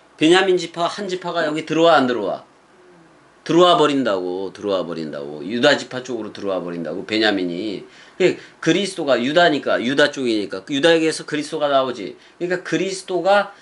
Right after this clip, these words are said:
승천했을 때 베냐민, 오른손의 아들, 진리의 아들이다, 그런 말이야, 예? 음,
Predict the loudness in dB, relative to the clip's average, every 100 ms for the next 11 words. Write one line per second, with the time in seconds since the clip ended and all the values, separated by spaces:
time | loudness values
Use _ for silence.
0 | _ -8 -4 -4 -4 -4 -4 -4 -8 -10
1 | -8 -2 2 4 4 0 -2 -4 0 2
2 | 2 4 4 4 2 -4 -4 0 4 4
3 | 4 2 0 0 0 0 2 2 2 2
4 | 2 0 _ _ _ _ _ _ -20 -16
5 | -16 -16